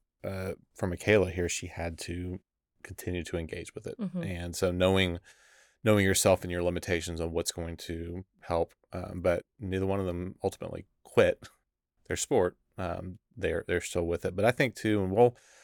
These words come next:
Speaker 1: we'll talk about this in a future episode, but just shifting that mindset is a really crucial tool for, for an adolescent, for someone who's in those kind of pressure situations, that you can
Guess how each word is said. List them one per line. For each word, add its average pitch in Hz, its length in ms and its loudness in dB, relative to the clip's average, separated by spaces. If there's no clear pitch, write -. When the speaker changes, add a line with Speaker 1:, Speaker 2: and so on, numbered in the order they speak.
Speaker 1:
we'll - 80 -2
talk 185 100 10
about 127 100 8
this 98 140 -2
in 101 60 0
a 90 40 -2
future 92 240 0
episode, 87 400 0
but 90 100 -2
just 90 280 -2
shifting - 340 -6
that 87 120 -2
mindset 87 540 -4
is 90 180 -6
a 90 80 -6
really 85 360 0
crucial 85 580 -6
tool 92 280 -4
for, - 360 -8
for 90 460 -8
an 90 100 -8
adolescent, 87 580 -6
for - 60 -18
someone 90 240 -6
who's 87 180 -6
in 82 140 -6
those 85 160 -8
kind 82 180 -10
of - 60 -12
pressure 98 220 -4
situations, 90 680 -4
that 87 160 -4
you 92 140 -4
can 90 260 -8